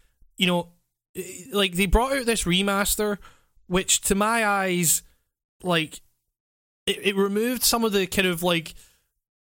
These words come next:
the kind of cooler filters and stuff like that that made it look kind of,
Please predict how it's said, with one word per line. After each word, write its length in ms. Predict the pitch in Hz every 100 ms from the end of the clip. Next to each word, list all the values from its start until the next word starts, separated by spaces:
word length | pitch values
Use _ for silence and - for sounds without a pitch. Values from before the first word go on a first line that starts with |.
| -
the 420 | 170 165 165 165 165 -
kind 160 | 180
of 160 | 160 -
cooler 400 | - 196 196 170
filters 880 | - - 185 196 233 233 226 - - -
and 140 | 226
stuff 240 | - 240
like 80 | 247
that 180 | 226 220
that 80 | 190
made 200 | 185 180
it 120 | 175
look 220 | 170 175
kind 200 | - 185
of, 180 | 170 160